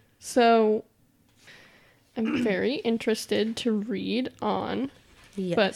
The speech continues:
Speaker 1: that's all that we have today.
Speaker 2: That's
Speaker 1: So
Speaker 2: all, folks. Oh,
Speaker 1: for
Speaker 2: wow,
Speaker 1: next
Speaker 2: this is a long chapter.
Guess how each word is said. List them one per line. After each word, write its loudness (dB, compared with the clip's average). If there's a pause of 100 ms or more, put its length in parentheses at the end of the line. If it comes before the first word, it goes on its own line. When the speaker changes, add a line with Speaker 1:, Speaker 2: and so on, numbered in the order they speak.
Speaker 1:
that's 0
all 2
that -2
we -2
have 0
today. 0 (760)
Speaker 2:
That's -4
Speaker 1:
So 0
Speaker 2:
all, 6
folks. -8 (1700)
Oh, -2
Speaker 1:
for 4
Speaker 2:
wow, 6
Speaker 1:
next 2
Speaker 2:
this -4
is -4
a 0
long -2
chapter. -6